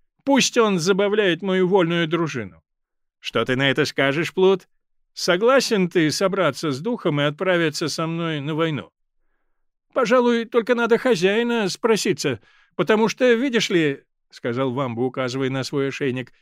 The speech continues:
мне нельзя снять этот воротничок без его разрешения». «Э, нормандская пила мигом распилит саксонский ошейник», — сказал де Браси.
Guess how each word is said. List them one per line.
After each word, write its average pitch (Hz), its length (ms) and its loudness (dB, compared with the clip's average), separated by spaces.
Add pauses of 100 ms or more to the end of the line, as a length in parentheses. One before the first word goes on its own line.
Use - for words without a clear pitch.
(320)
мне 247 180 0
нельзя 233 360 2
снять 185 520 -2
этот 185 260 0
воротничок 196 540 0
без 185 220 0
его 214 200 4
разрешения». 143 840 0 (840)
«Э, 208 480 4
нормандская 196 800 2
пила 214 340 2
мигом 175 400 0
распилит 160 500 0
саксонский 160 640 -2
ошейник», — 160 580 -4
сказал 147 420 -4
де 151 100 -2
Браси. 151 500 -4